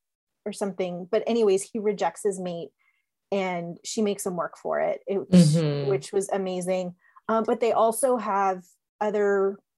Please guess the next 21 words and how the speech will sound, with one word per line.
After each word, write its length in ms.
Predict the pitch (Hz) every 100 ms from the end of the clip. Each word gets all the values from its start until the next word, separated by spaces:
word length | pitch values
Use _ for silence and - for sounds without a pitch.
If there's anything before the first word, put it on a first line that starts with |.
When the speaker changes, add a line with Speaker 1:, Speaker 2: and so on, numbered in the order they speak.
| _ -
Speaker 1:
besides 500 | 220 202 196 190 - -
typically, 460 | - 254 262 226 190
like, 180 | 165 165 - _ _ - -
the 460 | 190 185 185 180
shifters 500 | - 220 - 196 180
are, 140 | 180 170
like, 260 | 170 - - 208
wolf, 420 | 190 190 190 -
bear, 480 | 180 190 185 185 -
or 200 | 180 175
bunny 460 | 180 180 196 220 220
or, 160 | 185 -
like, 120 | 170 -
rabbit. 440 | 170 185 226 254 - - -
Speaker 2:
Mm-hmm. 320 | 165 165 170
Speaker 1:
Um, 200 | 196 180 208
but 160 | 202
this 220 | 220 220
one 100 | 220 196
has, 200 | 190 175
like, 160 | -